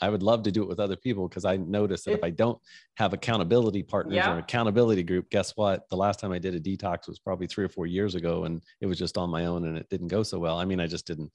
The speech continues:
Speaker 1: do much with it. So yeah, maybe that is something we need to do in our
Speaker 2: Group
Speaker 1: community.
Speaker 2: i-, group is always fun because you support
Speaker 1: Yeah.
Speaker 2: each other. Yeah.
Speaker 1: Yeah, definitely, definitely.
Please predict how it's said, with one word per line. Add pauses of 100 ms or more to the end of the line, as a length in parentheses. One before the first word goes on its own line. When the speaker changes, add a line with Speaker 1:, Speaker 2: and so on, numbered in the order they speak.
(340)
Speaker 1:
do
much
with
it.
So (380)
yeah,
maybe
that
is
something
we
need
to
do
in
our
Speaker 2:
Group
Speaker 1:
community.
Speaker 2:
i-,
group
is
always
fun
because
you
support
Speaker 1:
Yeah.
Speaker 2:
each
other. (120)
Yeah.
Speaker 1:
Yeah,
definitely,
definitely.